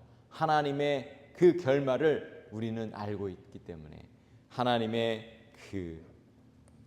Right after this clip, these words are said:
마지막 그 결말을 바라보면서 우리는 하나님을 의지하고 하나님의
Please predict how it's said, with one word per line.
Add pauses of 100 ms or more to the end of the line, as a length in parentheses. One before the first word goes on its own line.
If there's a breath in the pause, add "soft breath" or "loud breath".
(100)
마지막
그
결말을
바라보면서 (400)
우리는 (1700)
하나님을
의지하고 (360)
하나님의